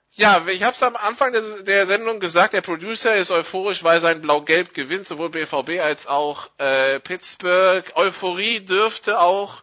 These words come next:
im, äh, Lager der deutschen Rugby-Nationalmannschaft und all ihrer Anhänger vorhanden sein, denn der Traum lebt weiter. Sechsundzwanzig zu neun gegen Hongkong gewonnen in Marseille und das heißt, äh,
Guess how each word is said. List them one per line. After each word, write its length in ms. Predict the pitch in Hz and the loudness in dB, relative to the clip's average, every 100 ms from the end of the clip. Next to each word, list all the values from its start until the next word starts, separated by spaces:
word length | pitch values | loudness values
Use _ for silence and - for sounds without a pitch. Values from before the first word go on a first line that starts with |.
| - - - _ | -20 -20 -20 _
im, 340 | 180 185 196 190 | 2 4 4 2
äh, 340 | 190 190 190 | 4 4 4
Lager 640 | 180 165 185 190 185 190 185 | 2 4 4 4 4 4 4
der 380 | 180 170 175 156 | 2 2 2 0
deutschen 420 | 156 185 - 180 | -2 -4 -6 -6
Rugby-Nationalmannschaft 1120 | 170 - 165 156 160 147 156 170 165 165 - | -10 -10 -10 -10 -6 -2 -2 -4 -8 -8 -10
und 120 | 147 | -8
all 100 | 139 | -6
ihrer 240 | 175 165 156 | -2 -2 0
Anhänger 720 | 170 151 147 139 127 131 139 | -2 -4 -4 -2 -2 -2 -6
vorhanden 520 | - 131 139 143 143 | -8 -4 -4 -6 -18
sein, 460 | 143 147 165 170 - | -4 -2 -2 -4 0
denn 340 | 160 196 247 - | 2 2 -2 -2
der 200 | 180 165 | 0 0
Traum 460 | - 156 170 214 226 | 0 4 4 2 -2
lebt 380 | 180 185 185 151 | -4 -4 -4 0
weiter. 480 | 165 175 175 175 - - - - _ | 0 2 2 2 -2 -20 -20 -20 _
Sechsundzwanzig 960 | 139 165 240 254 247 - 202 220 226 208 | -2 0 0 -2 -4 0 2 2 -6 -8
zu 160 | - 202 | -8 0
neun 360 | 196 208 220 | 2 2 0
gegen 220 | 196 196 | -6 -2
Hongkong 520 | 185 202 196 208 254 233 | 0 -2 2 2 2 -6
gewonnen 520 | 175 185 220 254 214 214 | 2 2 2 -8 -14 -10
in 200 | 175 190 | -8 -4
Marseille 640 | 185 175 - 190 196 208 214 175 | 0 0 0 0 0 -2 -4 -6
und 220 | 175 170 | -6 -12
das 140 | 160 160 | -6 2
heißt, 500 | 165 180 185 - 180 | 4 4 0 -8 -4
äh, 320 | 175 170 | 2 2